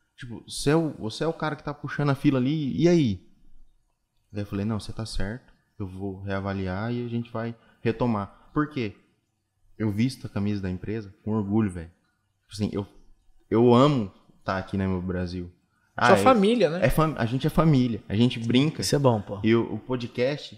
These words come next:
Speaker 1: tem esse nome, Nossa Sala, porque a gente sente em casa aqui.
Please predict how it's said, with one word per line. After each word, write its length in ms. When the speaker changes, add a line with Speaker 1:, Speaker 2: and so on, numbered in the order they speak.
Speaker 1:
tem 160
esse 200
nome, 420
Nossa 340
Sala, 520
porque 440
a 60
gente 180
sente 260
em 40
casa 360
aqui. 240